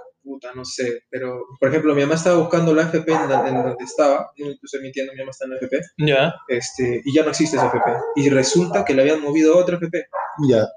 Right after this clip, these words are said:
Speaker 1: Pero
Speaker 3: Es,
Speaker 1: ella
Speaker 3: es
Speaker 1: no
Speaker 3: muy
Speaker 1: estaba ni enterada, weón.
Speaker 3: Ya, eso, eso puede pasar.
Speaker 2: Eso sí pasa.
Speaker 3: Ese es un, este, cambio de fondos nada más.
Speaker 1: Pero, o sea, eso está mal,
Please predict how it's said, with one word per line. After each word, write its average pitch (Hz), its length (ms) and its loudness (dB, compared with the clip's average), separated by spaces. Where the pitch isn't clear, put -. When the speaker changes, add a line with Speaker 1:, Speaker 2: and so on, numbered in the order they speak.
Speaker 1:
Pero 143 200 4
Speaker 3:
Es, 165 60 6
Speaker 1:
ella 170 140 6
Speaker 3:
es - 60 -4
Speaker 1:
no 170 40 0
Speaker 3:
muy 139 80 -2
Speaker 1:
estaba 160 300 -4
ni 139 100 -8
enterada, 135 500 -8
weón. - 160 -10
Speaker 3:
Ya, 120 180 0
eso, 185 200 0
eso 226 260 2
puede 190 140 4
pasar. 120 320 0
Speaker 2:
Eso 170 180 -4
sí 170 140 -4
pasa. 131 320 -4
Speaker 3:
Ese 202 100 0
es - 100 -2
un, 208 160 0
este, 180 220 -2
cambio 170 240 2
de - 60 -2
fondos 127 240 -6
nada 113 180 -4
más. 95 320 -14
Speaker 1:
Pero, 127 240 -6
o 123 40 -12
sea, 127 160 -8
eso 127 80 -14
está 131 220 -16
mal, 160 200 -6